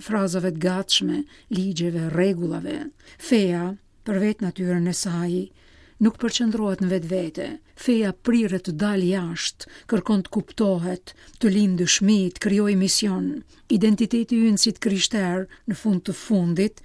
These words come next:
është impenjim për ta dhuruar vetëm hyjin,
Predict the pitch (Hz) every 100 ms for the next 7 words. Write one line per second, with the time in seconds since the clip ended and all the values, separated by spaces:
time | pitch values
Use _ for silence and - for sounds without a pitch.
0 | - - - 220 - 226 202 226 240 226
1 | 214 - 202 196 202 214 190 180 175 -
2 | - 180 180 214 - 202 196 226 180 170
3 | -